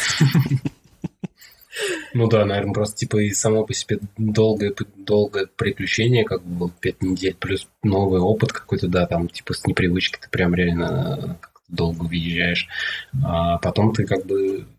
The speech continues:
Speaker 2: с на-, с накатом, с опытом тебе проще и проще становится. Как, ну, не знаю, в принципе, может быть, когда-нибудь и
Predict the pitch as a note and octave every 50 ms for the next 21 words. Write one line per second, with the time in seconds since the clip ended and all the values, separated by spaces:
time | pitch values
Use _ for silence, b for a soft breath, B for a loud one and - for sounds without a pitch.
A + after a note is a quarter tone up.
0 | _ _ _ - - - - - - G#2+ G#2 G2+ G2+ G2 G2+ G#2 G#2 - - -
1 | - - - - G#2 F2+ - - A2 A#2 B2+ - A2+ G#2 F#2+ F#2+ F#2+ G2 - -
2 | - - - - - - - - G#2 G#2+ - B2 - - F#2 F2+ F2+ - - -
3 | G#2+ G#2+ - _ _ _ _ - - - G2+ G#2+ - - G#2 E2 - - F#2 A2
4 | B2 - - - - - G2 F#2 F#2 F2+ F2+ - - - - F2+ F2 - - -
5 | - - G#2 G2+ A2 G#2+ G#2+ G#2 G2+ F#2+ - - - - - - - A2+ A#2 A#2
6 | - - A#2 A2 A2+ A2+ G#2+ G#2+ G#2 G#2 G#2+ G#2+ - - G#2 G#2+ G#2+ G#2+ G#2+ G#2
7 | G2+ - - F#2+